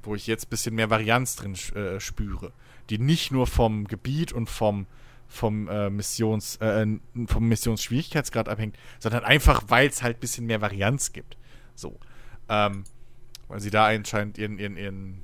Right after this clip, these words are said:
Code auch mal bearbeitet haben. Also, das, deswegen finde ich das grad schwierig zu beantworten. Dieses große, ich kämpfe jetzt an der Seite dieser, dieser, äh, äh, äh, Nation und, und,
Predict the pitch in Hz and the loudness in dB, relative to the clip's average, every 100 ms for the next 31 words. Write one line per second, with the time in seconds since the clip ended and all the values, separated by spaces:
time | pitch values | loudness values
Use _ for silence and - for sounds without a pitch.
0 | - - 110 107 107 - 101 95 95 110 | -12 -2 -2 2 0 0 0 0 2 0
1 | 101 - - - - - - - - - | -2 -8 -14 -18 -20 -20 -20 -18 -10 -8
2 | 107 107 92 - 113 - 123 151 151 - | -4 -4 -6 -10 -10 -6 -2 -2 -2 -4
3 | 151 143 - 120 127 - 127 139 - 113 | -2 -2 -4 -2 -2 -2 -6 -6 -4 0
4 | 107 139 127 110 113 113 - 131 147 - | 0 -2 -4 -4 -6 -6 -2 0 2 4
5 | 127 120 - - - - 123 - - - | 4 4 0 -20 -14 -10 -10 -10 -16 -20
6 | - - 160 - 143 143 123 139 135 120 | -12 -2 0 2 0 0 -2 -2 0 4
7 | 156 208 175 127 143 170 165 143 127 - | 4 4 0 -4 -6 6 8 8 6 -2
8 | - - - 143 143 135 123 110 117 113 | -20 -20 -10 -2 4 6 6 6 4 4
9 | 104 107 117 113 120 - - 123 139 175 | 2 0 0 2 2 0 0 4 6 8
10 | 165 143 131 131 123 123 117 | 6 4 0 -2 0 -4 -6